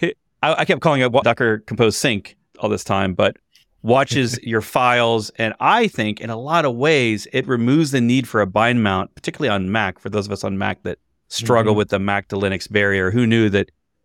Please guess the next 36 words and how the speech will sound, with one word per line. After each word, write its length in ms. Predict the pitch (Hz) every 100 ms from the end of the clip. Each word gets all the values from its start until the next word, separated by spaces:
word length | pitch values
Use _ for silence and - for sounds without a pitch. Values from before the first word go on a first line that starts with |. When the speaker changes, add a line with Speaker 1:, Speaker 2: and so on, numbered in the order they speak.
| -
Speaker 1:
Mac 320 | 110 110 107
would 100 | 101
be 160 | 104 95
the 140 | 92
place 360 | - 110 95 -
where 280 | 98 95
it's 120 | 90 -
actually 360 | 90 - 98
the 240 | 90 90 - _ _ _ _ -
least 600 | 165 170 143 160 - 123
Linux-like 920 | 117 127 110 - 113 110 101 - - _
O 220 | - 110 110
S 260 | 107 -
of 160 | 117 101
the 100 | 104
three 220 | 113 107
major 340 | 104 104 104
O 140 | 110 113
Ss 340 | 127 - 123
for 100 | -
a 80 | 120
desktop? 480 | 131 131 143 117 - _ _ _ _ _ -
Who, 180 | 165 -
yeah, 260 | 139 120 - _
crazy 260 | 196 196 190
world 220 | 175 156
we 80 | 143
live 180 | 147
in. 180 | 127 107 - _ _ _
But 320 | 120 135 131 -
Michael, 420 | - 160 175 156
we, 200 | 143 87 - -
we 100 | 107
have 260 | 131 120
Compose 520 | - 117 - 147 160 113
Include, 800 | 110 - - 226 156 107 131